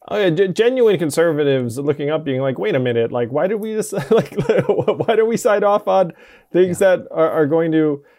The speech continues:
Speaker 1: um, expand the deficit when we're supposed to care about the deficit?" Which, by the way, I think caring about the deficit in an historic pandemic is, like, uh, the wrong thing to do. I mean, you know, the house is
Speaker 2: Yeah.
Speaker 1: on fire, you gotta put the fire out.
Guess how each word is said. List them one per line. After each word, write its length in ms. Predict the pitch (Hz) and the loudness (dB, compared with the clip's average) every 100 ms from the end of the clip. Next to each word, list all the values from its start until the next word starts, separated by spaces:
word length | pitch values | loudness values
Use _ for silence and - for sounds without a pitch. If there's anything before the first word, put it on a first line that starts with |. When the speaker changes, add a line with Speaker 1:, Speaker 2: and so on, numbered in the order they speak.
| _ _ | _ _
Speaker 1:
um, 460 | 156 143 131 120 - _ _ _ _ _ - | -2 0 0 -4 -12 _ _ _ _ _ -4
expand 420 | 165 - 196 185 | -2 0 0 2
the 40 | |
deficit 500 | 160 170 170 - 185 | 2 2 0 -2 -2
when 300 | 151 151 143 | -2 -4 0
we're 100 | 135 | 0
supposed 380 | 147 135 147 156 | 0 0 0 -2
to 80 | 151 | -4
care 140 | 156 | -4
about 140 | 156 151 | -2 -2
the 80 | 143 | -2
deficit?" 460 | 147 147 165 160 | -4 -4 -4 -2
Which, 200 | 139 135 | 0 0
by 140 | 175 147 | 2 2
the 80 | |
way, 140 | 135 123 | 4 2
I 80 | 123 | 0
think 180 | 120 | -6
caring 160 | 120 127 | -8 -6
about 160 | 123 117 | -6 -4
the 60 | |
deficit 480 | 113 120 120 113 113 | -4 -4 -6 -6 -6
in 120 | 117 | -8
an 180 | 117 - | -10 -10
historic 440 | 123 - 123 113 | -12 -8 -6 -6
pandemic 480 | 117 117 117 117 117 | -6 -8 -6 -8 -8
is, 220 | 110 110 | -10 -10
like, 180 | - 117 - | -12 -14 -14
uh, 220 | 95 123 - _ | -10 -10 -10 _
the 80 | - | -4
wrong 220 | 120 123 | -4 -4
thing 160 | 110 123 | -6 -6
to 60 | 117 | -6
do. 280 | 113 120 143 | -4 -6 -6
I 40 | |
mean, 320 | 123 113 110 127 | -8 -12 -14 -12
you 80 | |
know, 100 | 113 | -12
the 80 | 113 | -10
house 220 | 120 120 | -8 -8
is 60 | 117 | -8
Speaker 2:
Yeah. 40 | 117 | -8
Speaker 1:
on 60 | |
fire, 240 | - 120 131 | -6 -6 -4
you 60 | |
gotta 120 | 123 | -6
put 140 | 113 123 | -8 -10
the 80 | - | -8
fire 280 | 123 131 | -4 -4
out. 100 | 139 | -6